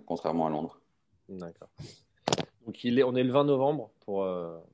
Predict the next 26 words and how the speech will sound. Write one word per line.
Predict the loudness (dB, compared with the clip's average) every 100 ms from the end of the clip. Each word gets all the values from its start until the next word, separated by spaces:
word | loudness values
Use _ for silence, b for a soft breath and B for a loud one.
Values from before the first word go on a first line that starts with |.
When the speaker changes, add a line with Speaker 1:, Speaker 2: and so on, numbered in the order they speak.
| _
Speaker 2:
pour | -12 -12
info, | -10 -12
si, | -12 -10 -8
euh, |
vous | -8 -6
regardez | -6 -6
cette | -8 -10
vidéo | -10 -6 -2
dans, | 0 -2 -4
Speaker 1:
Mhm. |
Speaker 2:
euh, | -10 -14 -14
dans | -10 -8
neuf | -8 -8
mois | -8 -4 -2
et | -4
que | -8 -10 -12 -16 _ _
la | -16
Terre | -8 -8
a | -8
cessé | -12 -20
de | -20
tourner. | -18 -18 -20 _ _ _ _ _ _ _ -20 -20 -20 -20 _ _ -4
Et | -2 -2
c'est | -6 -10
le |
matin. | -10 -12